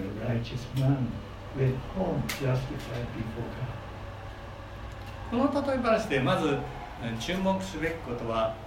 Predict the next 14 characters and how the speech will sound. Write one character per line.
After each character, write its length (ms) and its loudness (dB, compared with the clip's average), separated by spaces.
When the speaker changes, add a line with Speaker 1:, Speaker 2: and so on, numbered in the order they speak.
Speaker 2:
パ 120 6
リ 100 2
サ 240 6
イ 200 2
人 340 0
が 280 4
こ 240 4
ん 220 4
な 400 4
祈 360 2
り 100 4
を 180 6
し 160 -2
た 240 2